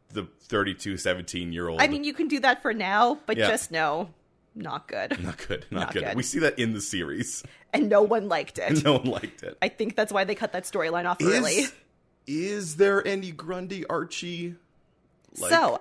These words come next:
Speaker 2: I have gone through. I have come up with all of the Riverdale ship names.
Speaker 1: All right.
Speaker 2: Well, I have not come up with them. I found them.
Speaker 1: <laughs>
Speaker 2: I did not find one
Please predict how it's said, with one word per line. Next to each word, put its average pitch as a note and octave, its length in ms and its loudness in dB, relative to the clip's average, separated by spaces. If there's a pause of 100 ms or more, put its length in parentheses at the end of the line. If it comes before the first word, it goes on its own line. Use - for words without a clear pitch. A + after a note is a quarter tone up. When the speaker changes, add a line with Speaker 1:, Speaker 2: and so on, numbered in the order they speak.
Speaker 2:
I A#3 160 4
have G#4+ 160 0
gone C4+ 240 -2
through. A3+ 440 0
I F#3 140 4
have E4 180 0
come A3 200 -6
up F3+ 120 0
with F3 140 -4 (180)
all A#3 280 2
of C#4+ 100 -4
the A#3 80 -2
Riverdale E3+ 420 -2
ship - 300 -10
names. E3 380 -8
Speaker 1:
All F#2 100 0
right. E2 340 -4 (580)
Speaker 2:
Well, G3+ 120 6
I G#3+ 40 6
have G#3+ 140 2
not D3+ 140 -4
come C3+ 120 -10
up - 100 -10
with - 80 -14
them. C3+ 160 -8
I C4 80 -2
found - 320 -4
them. E3 180 -6 (280)
Speaker 1:
<laughs> - 280 2
Speaker 2:
I C4+ 140 8
did A#3 200 0
not A#3 380 2
find D3+ 300 -2
one A2 340 -6